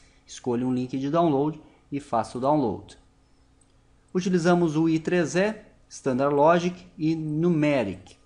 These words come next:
Temos uma entidade aqui, A S S underline dois,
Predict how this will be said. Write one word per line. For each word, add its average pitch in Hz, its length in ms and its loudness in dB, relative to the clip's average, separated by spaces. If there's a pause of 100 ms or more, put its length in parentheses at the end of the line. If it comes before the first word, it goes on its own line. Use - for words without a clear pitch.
(1000)
Temos 170 200 2
uma 170 220 2
entidade 175 600 0
aqui, 185 440 -6 (460)
A 127 240 4
S 117 340 -4
S 113 380 -4
underline 107 460 -4
dois, 165 520 -4